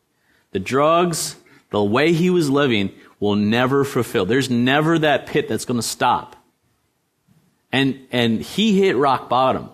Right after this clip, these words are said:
There are people that we know that have hit rock bottom that have not had that realization of that return back to Christ. So they sit there and they wait.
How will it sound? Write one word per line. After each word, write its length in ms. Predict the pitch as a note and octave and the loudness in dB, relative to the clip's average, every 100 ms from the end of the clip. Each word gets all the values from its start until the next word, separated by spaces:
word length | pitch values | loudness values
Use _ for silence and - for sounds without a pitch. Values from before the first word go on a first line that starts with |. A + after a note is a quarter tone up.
| _ | _
There 200 | - D3 | -2 0
are 60 | D3+ | 0
people 400 | D3 G3+ G3 F3+ | 0 -4 0 0
that 100 | D3 | 0
we 200 | A2 D#3 | 0 0
know 400 | D#3+ D#3 C#3+ F2 | 0 0 0 0
that 140 | A#2 | -4
have 300 | - E3 G3+ | -2 0 0
hit 280 | - C#3 C3 | 0 -2 -2
rock 260 | A2 A2 - | -2 -4 -2
bottom 340 | - A2 B2 - - _ _ - | -2 -2 -4 -8 -20 _ _ -6
that 120 | A2+ | -4
have 320 | - C#3+ C#3+ | -2 0 0
not 200 | D3 C#3+ | 0 -2
had 220 | C#3 C#3+ | -2 -2
that 140 | C#3+ G#2+ | -2 -2
realization 920 | A#2 C#3 C#3 A2+ A2+ A#2+ - G#2 F#2 - _ _ _ _ - | 0 2 2 2 0 0 -2 -4 -4 -10 _ _ _ _ -12
of 120 | - | -4
that 200 | A#2 - | -4 -2
return 580 | A#2 - - D3 D3 C3+ | -6 -4 -2 0 2 2
back 240 | B2 - | 0 -2
to 80 | - | -16
Christ. 600 | - C#3 A#2 - - - _ _ _ | -6 -2 -2 -4 -12 -18 _ _ _
So 140 | - A2+ | -6 -2
they 180 | A#2 D3 | 0 -2
sit 420 | - - D3 - | -2 -2 -4 -6
there 220 | A2+ - - _ _ _ _ _ | -16 -16 -20 _ _ _ _ _
and 140 | F#2 G2 | -6 -2
they 100 | G2+ | -2
wait. 520 | F#2+ G#2+ G2+ - - | -2 0 -2 -4 -12